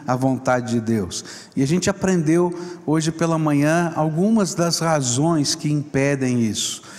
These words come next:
E agora à noite eu queria falar sobre a segunda parte dessa mensagem, que fala como Deus sussurra no nosso coração. Deus fala, mas como é que Ele fala?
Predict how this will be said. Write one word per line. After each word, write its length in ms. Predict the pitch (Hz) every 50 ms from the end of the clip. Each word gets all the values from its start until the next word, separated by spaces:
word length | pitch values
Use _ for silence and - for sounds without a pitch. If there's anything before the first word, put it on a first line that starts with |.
| - - - - -
E 80 | 208
agora 320 | 240 220 214 262 277 269 247
à 60 | 214
noite 420 | 202 220 240 240 214 185 - -
eu 60 | 202
queria 280 | 196 202 214 214 220 208
falar 920 | 208 - 202 180 175 185 202 208 190 139 120 - - - - - - - -
sobre 880 | - - - - - 226 226 214 190 220 226 233 233 226 208 - - - - - - - - - - -
a 80 | 196
segunda 540 | 180 - - 262 220 254 339 359 330 247 214
parte 520 | - - - 185 180 170 147 - - - 156
dessa 300 | 151 160 - - - 143
mensagem, 720 | 139 139 139 139 - - 185 175 170 151 139 131 135 139
que 140 | 139 - 170
fala 400 | 165 - 208 202 202 196 190 185 - - - - - - - - - - -
como 480 | - 285 320 339 339 339 320 294 294 277
Deus 640 | 226 185 160 147 143 196 220 233 240 233 233 208
sussurra 1000 | - - - - - 220 202 - - - - - - 208 220 220 202 170 190 190
no 140 | 190 190 185
nosso 380 | 180 175 175 170 165 - - -
coração. 560 | - 170 160 147 127 - - - 113 92 82 - - - - - - - - - - - - - - - - - - - -
Deus 240 | 262 285 262 -
fala, 640 | - - 226 202 190 165 123 104 90 - - - - -
mas 200 | 226 262 262 -
como 520 | - - - 330 370 381 370 311 262 233
é 120 | 226 240
que 160 | 240 240 - 220
Ele 160 | 208 190 180
fala? 680 | 185 - - - 170 160 143 123 107 92 85 - -